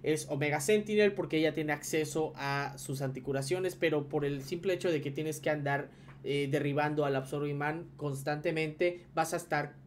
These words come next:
cambiando de preluchas con Omega Sentinel y no vas a poder ponerle anticuraciones, eh, a cada rato. Si bien puedes pausarlas,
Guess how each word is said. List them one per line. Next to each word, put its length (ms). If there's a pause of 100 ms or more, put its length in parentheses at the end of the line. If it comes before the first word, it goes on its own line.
cambiando 640
de 460
preluchas 760
con 180
Omega 300
Sentinel 520
y 140
no 260
vas 240
a 80
poder 320
ponerle 400
anticuraciones, 800 (360)
eh, 220
a 120
cada 200
rato. 340
Si 140
bien 220
puedes 220
pausarlas, 800